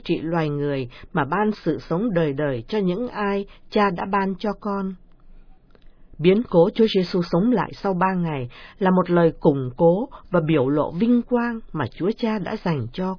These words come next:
Con duy nhất của Ngài. Tinh thần con thảo, vâng phục, yêu thương và gắn bó với Chúa Cha qua những sự tích trên đây, được Chúa Giêsu truyền lại cho các môn đệ của Ngài và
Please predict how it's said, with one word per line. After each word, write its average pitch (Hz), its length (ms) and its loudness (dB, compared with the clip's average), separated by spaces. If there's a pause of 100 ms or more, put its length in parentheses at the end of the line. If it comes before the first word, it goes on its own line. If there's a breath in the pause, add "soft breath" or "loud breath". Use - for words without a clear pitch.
Con 202 280 -2
duy 202 240 -2
nhất 214 240 -2 (100)
của 135 160 -4
Ngài. 131 400 -10 (1800 soft breath)
Tinh 190 220 2
thần 147 340 -4 (140)
con 202 260 2
thảo, 127 500 -4
vâng 214 280 4 (100)
phục, 165 220 2 (240 loud breath)
yêu 254 280 6
thương 247 340 6
và 147 160 0
gắn 160 280 -2
bó 175 240 0
với 202 100 0
Chúa 214 240 0
Cha 196 340 -4
qua 202 140 -2
những 185 220 -2
sự - 300 -8
tích 196 220 -6
trên 185 240 -2
đây, 175 280 -2 (340 loud breath)
được 185 200 4
Chúa 285 220 4
Giêsu 285 380 4
truyền 175 180 2
lại 139 340 -4
cho 220 100 -6
các 269 240 -4
môn 247 280 2
đệ 147 160 -2
của - 180 -6
Ngài 143 500 -6
và 151 100 -6